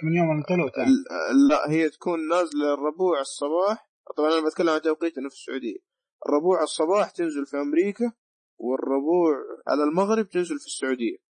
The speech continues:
Speaker 2: لو الستور الأوروبي.
Speaker 1: إيه.
Speaker 2: حاليًا كلها تنزل على موعدنا هنا الربوع الص-، الصباح أو يوم الثلاثاء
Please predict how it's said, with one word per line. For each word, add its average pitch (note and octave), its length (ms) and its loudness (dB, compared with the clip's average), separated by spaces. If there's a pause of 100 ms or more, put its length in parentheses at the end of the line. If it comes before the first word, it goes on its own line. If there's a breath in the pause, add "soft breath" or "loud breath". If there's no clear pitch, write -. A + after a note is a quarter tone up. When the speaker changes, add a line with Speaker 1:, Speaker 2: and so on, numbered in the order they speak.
(140)
Speaker 2:
لو C3+ 200 0
الستور C3+ 300 0
الأوروبي. B2 420 -2 (480)
Speaker 1:
إيه. B2 320 -4 (400)
Speaker 2:
حاليًا F3+ 380 4
كلها F3+ 360 -2
تنزل F3 440 -6 (140)
على D#4+ 200 2
موعدنا E3+ 480 0
هنا G#3 220 -2
الربوع D3+ 420 -2
الص-، - 840 -12 (480)
الصباح E3+ 680 0 (440)
أو F#3+ 120 4
يوم D#3+ 440 -2 (600)
الثلاثاء D#3 1160 0